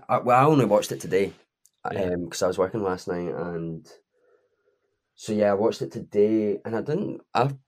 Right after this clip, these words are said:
Speaker 1: it went by pretty quickly for me. I really enjoyed it.
Speaker 2: I mean, one hour forty-eight is, is nearly two <laughs> hours, so it's like, it's still a longish film, I guess.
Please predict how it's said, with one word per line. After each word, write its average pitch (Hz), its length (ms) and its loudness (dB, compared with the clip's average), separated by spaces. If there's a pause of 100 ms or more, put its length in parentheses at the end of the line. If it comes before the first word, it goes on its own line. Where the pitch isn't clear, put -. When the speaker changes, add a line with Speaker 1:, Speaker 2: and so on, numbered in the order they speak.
Speaker 1:
it 98 160 0
went 127 240 -2
by 95 300 0 (1300)
pretty 90 200 -8
quickly 143 320 -4
for 123 140 -6
me. 90 180 -4
I 92 60 -2
really 117 220 2
enjoyed 92 300 -2
it. - 140 -2 (800)
Speaker 2:
I - 60 -6
mean, 202 240 -2
one 233 200 2
hour 190 160 6
forty-eight 147 580 4
is, 95 180 -2 (360)
is 104 180 0
nearly 151 360 4
two 123 240 4
<laughs> - 0 -
hours, 113 440 4 (320)
so - 160 4
it's 131 160 4
like, 131 160 4
it's 127 80 -4
still 226 200 8
a - 20 10
longish 120 640 6
film, 123 260 2
I 98 80 2
guess. 117 480 -2